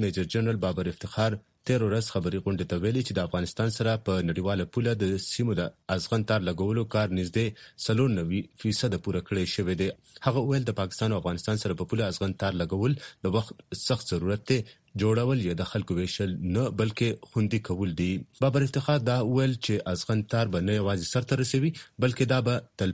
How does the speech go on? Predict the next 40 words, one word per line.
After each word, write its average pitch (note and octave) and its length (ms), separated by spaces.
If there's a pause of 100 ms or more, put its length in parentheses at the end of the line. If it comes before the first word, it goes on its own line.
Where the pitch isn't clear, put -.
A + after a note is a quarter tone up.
(120)
پاتې G2 320
وي. F#2 160 (420)
د A#2 160
وایس C#3+ 240
اف A2 100
امریکا B2 380 (100)
د G2 60 (260)
آشنا A2+ 320 (480)
څانګې B2+ 320
د G#2 120
رپورټ G2 280
تر F#2 140
مخه، A2+ 220
د G#2 120
افغانستان F2 480
د F2 240
پخوانو F#2 360 (100)
صدرانو A2 520 (360)
حامد A#2 260
کرزي A2+ 260 (400)
او A#2+ 80 (140)
د - 20 (140)
اشرف G#2+ 260
غني A#2 220
په F#2+ 100
حکومتونو F#2+ 520
کې A#2+ 220
په G2 80 (140)
ډیورنډ A2 300 (260)
د G2+ 280
کټارو A#2 380
په G2 120
سر A#2+ 180 (340)
د - 20 (160)
افغان A#2 360
او F#2 80 (100)
پاکستاني F#2+ 480 (120)
سرحدي F#2+ 580
ځواکونو A#2 380
ترمنځ A#2 280